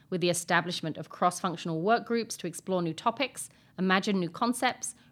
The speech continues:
rethink work practices, et cetera, by crossing perspectives, and can make the company more responsive and more resilient. And streamlining communication in a multidimensional perspective, top-down and bottom-up, will meet the increased need for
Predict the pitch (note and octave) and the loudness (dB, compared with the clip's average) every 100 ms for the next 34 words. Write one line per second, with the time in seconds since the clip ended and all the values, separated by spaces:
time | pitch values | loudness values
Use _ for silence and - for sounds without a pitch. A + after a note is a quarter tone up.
0 | - G#3+ A3 G#3 - F3+ - - A#3 - | -6 -4 0 -2 0 -2 -2 -2 -2 -2
1 | G3+ F#3 E3 E3 - A#3+ - E3 E3 E3+ | -4 -4 -4 -8 -4 -4 -2 -4 -2 -2
2 | E3 - G3+ - F3+ - - A3 - D#3 | -4 0 0 0 -4 -4 -2 -4 -4 -8
3 | C#3+ - _ - A#3 B3+ D#4+ D#4+ F4 B3+ | -8 -12 _ -4 4 6 6 4 2 4
4 | G#3 G#3 G3+ G3 G#3+ C4+ - G3 F3 F#3+ | 4 4 4 6 4 4 2 0 0 -2
5 | F#3+ F3+ F3 F3 F3 G3 E3 D3 - - | 2 2 2 2 0 0 0 -4 -8 -18
6 | - _ _ _ - A3+ A#3+ - - D4+ | -20 _ _ _ -2 2 2 2 4 8
7 | D#4 C#4 C4 B3+ B3+ A#3 A#3 A#3 G3+ E3 | 10 10 8 6 4 4 4 2 2 0
8 | - D3 D3 F3+ F#3 F#3 G#3 B3 B3+ A3+ | 0 -6 -4 0 2 2 2 2 4 4
9 | G3+ - A3 B3 - F#3 - - E3+ - | 2 2 0 0 -2 -2 -2 -2 -4 -4
10 | _ - A3 G#3+ G#3 F#3 F#3+ - A#3+ G3+ | _ -4 0 2 2 0 0 0 0 0
11 | F3 F3+ D#3+ D3+ - _ - _ A3+ B3+ | -2 -4 -4 -4 -6 _ -20 _ 4 6
12 | D#4 C4 A3+ G#3+ B3 C4+ - A#3 G#3 G3 | 6 6 4 4 2 0 2 2 2 0